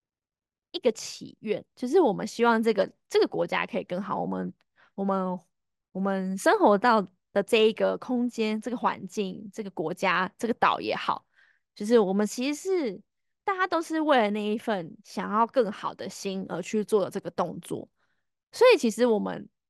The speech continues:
冥冥之中，我们是在用一个新的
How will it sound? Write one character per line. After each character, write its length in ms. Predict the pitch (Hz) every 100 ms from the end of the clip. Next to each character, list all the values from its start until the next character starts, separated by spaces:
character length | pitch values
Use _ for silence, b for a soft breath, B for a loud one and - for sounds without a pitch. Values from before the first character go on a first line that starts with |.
| _ _ _
冥 200 | 254 294
冥 180 | 320 330
之 180 | 381 339
中， 260 | 320 330
我 100 | 302
们 160 | 190 180
是 160 | 277
在 160 | 269 254 220 - _ _ _ _ _ _ _
用 220 | 311 330
一 80 | 285
个 100 | 254
新 280 | - 247 240
的 380 | 214 190 170